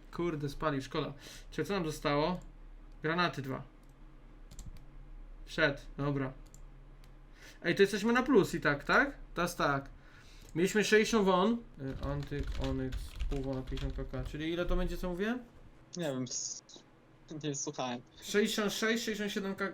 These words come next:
Speaker 1: sześćdziesiąt siedem wonów.
Speaker 2: No.
Speaker 1: No to jesteśmy z
Speaker 2: Spoko.
Speaker 1: siedem wonów do przodu, no to jest spoko.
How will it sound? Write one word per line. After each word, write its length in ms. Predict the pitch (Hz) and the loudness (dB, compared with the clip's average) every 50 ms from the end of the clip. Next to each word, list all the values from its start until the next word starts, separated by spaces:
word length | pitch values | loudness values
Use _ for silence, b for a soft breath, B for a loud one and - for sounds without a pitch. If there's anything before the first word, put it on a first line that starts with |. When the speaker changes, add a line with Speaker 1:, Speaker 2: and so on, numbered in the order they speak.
| - - | -6 -10
Speaker 1:
sześćdziesiąt 380 | - - 196 202 196 196 190 - | -6 -4 -4 -4 -2 -4 -6 -4
siedem 260 | - 190 180 180 180 | -4 -4 -4 -4 -4
wonów. 300 | 175 175 156 139 135 131 127 - - - - - - - - - - - - - - - - - - - - - - - - - - - - - - - - - - - - - - - 143 | -2 -2 -2 -2 -4 -4 -6 -12 -20 -20 -20 -20 -20 -20 -20 -20 -20 -20 -20 -20 -20 -20 -20 -20 -20 -20 -20 -20 -20 -20 -20 -20 -20 -20 -20 -20 -20 -20 -20 -20 -20 -20 -20 -20 -20 -12 -10
Speaker 2:
No. 200 | 135 131 135 139 - | -8 -6 -6 -8 -8
Speaker 1:
No 80 | 165 170 | -8 -4
to 100 | - 247 | -2 -2
jesteśmy 320 | 240 247 247 - 262 247 | -2 -2 -4 -4 -2 -2
z 80 | 247 240 | -2 -2
Speaker 2:
Spoko. 100 | - - | 0 0
Speaker 1:
siedem 220 | 247 233 240 226 | 2 2 4 4
wonów 280 | 202 233 233 226 220 202 | 4 4 4 4 4 2
do 100 | 220 214 | 2 0
przodu, 360 | - - 220 180 156 151 165 | 0 2 2 2 2 2 -2
no 60 | 175 | -4
to 120 | - 254 | -2 -2
jest 140 | 262 254 - | -4 -4 -4
spoko. 500 | - - - 185 156 156 - 135 127 - | -4 -2 2 2 2 6 8 8 8 8